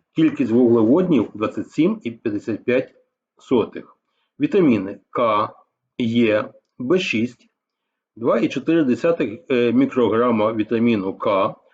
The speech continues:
три відсотки де-, е, е, денної норми. <clears throat> Звісно, що їжа без спецій не має того пікантного та цікавого смаку, який нада-, надають їй додатки.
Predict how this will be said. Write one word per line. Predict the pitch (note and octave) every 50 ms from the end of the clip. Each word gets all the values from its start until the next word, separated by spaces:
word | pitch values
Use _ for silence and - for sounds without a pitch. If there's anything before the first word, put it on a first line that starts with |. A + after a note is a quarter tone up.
| _ _ _ -
три | E3 G3 G3+
відсотки | E3 C3 - - - - C#3 D3+ - - - E3 D#3+ - -
де-, | A#2 G#2+ G#2 A2+ A#2+ - - _ _ _ _ _ -
е, | B2 A#2 A#2 A2+ _ -
е, | B2 A#2 A#2 A#2 A#2 A2+ A2 - - _ _ _ _ _ _ _ _ _ _
денної | - A#2 A2+ A#2 B2+ C3 C3 C3 C3 C3+ C3+
норми. | B2+ A#2+ G#2+ G2+ F#2 E2 E2+ F#2+ F#2+ - _ _ _ _ -
<clears throat> | - - - - - - - _ _ _ _ _ _ _ _ _ _ _ _ -
Звісно, | C#3 B2 C3 E3 G3 F3 - - A#2 A2 A2 -
що | - - - C3
їжа | B2+ C#3 F3+ F#3 C#3 C3+ A#2+
без | A2+ A2 A#2 A2
спецій | - - - E3+ G3 G3 - C#3+ - -
не | A#2+ A2+ A2+
має | A2+ A2+ B2 C#3+ D#3+ D#3+ D3+ C#3 - - _ _ _ B2 A#2 -
того | - D#3 C3 A#2+ A2+ G2
пікантного | - A#2+ A2 - - A2+ G#2+ G2 - - D3 D3 C#3+ C#3+ D#3+ E3 E3+ - _ _ _ _ _ _ _ _ _ _
та | - D#3+ D#3 D3 - - - _ _ _ - A2+ -
цікавого | - B2+ A#2+ - B2 A#2+ B2 B2+ C#3 C#3 B2+ A#2+ A2+ A2+ G#2+
смаку, | - - A#2+ A2+ A2 F#2+ - - - D#3 D#3+ -
який | D#3 C#3 - - F3+ E3
нада-, | C3+ B2 A#2 A2+ A#2 B2 - _ -
надають | C3 A#2 A#2 G#2 A2+ A2+ C3+ F3+ G3 D3+
їй | A2+ G2+ A2 C3 D3 D#3+ D3+
додатки. | - B2+ C#3+ D3+ C3+ B2+ G#2+ F#2 - - - - -